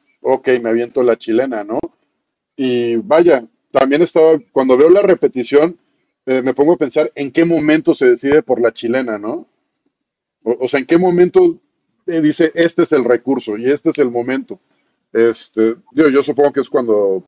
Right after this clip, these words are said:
cuando ya le va a, a hacer el servicio este Ricardo, pero vaya, sí es un gol, este, de esos que, que disfrutamos y que no vemos tan seguido, digo.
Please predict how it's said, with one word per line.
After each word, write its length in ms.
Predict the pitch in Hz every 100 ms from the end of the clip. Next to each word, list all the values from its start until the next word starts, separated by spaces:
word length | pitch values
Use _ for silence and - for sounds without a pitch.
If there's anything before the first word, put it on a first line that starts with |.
| _ _ _
cuando 400 | 123 - 127 123
ya 160 | 120 131
le 140 | 127
va 120 | 123
a, 440 | 120 120 113 110 107 -
a 640 | 104 101 98 95 98 104
hacer 180 | 120 120
el 120 | 127
servicio 480 | 117 104 117 123 110
este 460 | - 110 104 95 _ _ _ _ _
Ricardo, 640 | 104 117 127 127 131 180 - _ _ _ _ _ _ _ _ _
pero 200 | - 113
vaya, 320 | 123 131 120 -
sí 100 | 123
es 220 | 120 -
un 140 | 120
gol, 260 | 113 113 113
este, 360 | 110 - _ 98
de 200 | 92 110
esos 240 | 123 -
que, 380 | 113 101 95 - _ _ _ _
que 100 | 127
disfrutamos 680 | 127 - 123 127 143 180 165
y 60 |
que 100 | 165
no 100 | 294
vemos 260 | 185 196 -
tan 160 | 160 160
seguido, 380 | 127 175 165
digo. 260 | 165 160